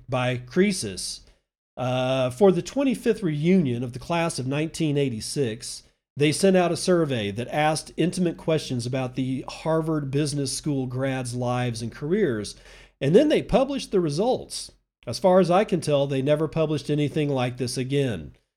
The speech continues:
The me-, <laughs> the median annual earnings for these high-power executives was three hundred fifty thousand dollars.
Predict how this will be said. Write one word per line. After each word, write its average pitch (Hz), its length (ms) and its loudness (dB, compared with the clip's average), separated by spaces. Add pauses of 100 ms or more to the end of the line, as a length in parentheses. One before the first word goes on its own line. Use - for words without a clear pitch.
(280)
The 165 120 4
me-, 196 680 6 (160)
<laughs> - 180 -16
the 165 140 6
median 226 560 4
annual 196 520 6
earnings 170 360 2
for - 100 -6
these 131 180 -2
high-power 160 460 2
executives 131 640 -2
was 120 220 -4
three 170 240 2
hundred 165 260 2
fifty 147 340 -4
thousand 135 500 -2
dollars. 120 540 -2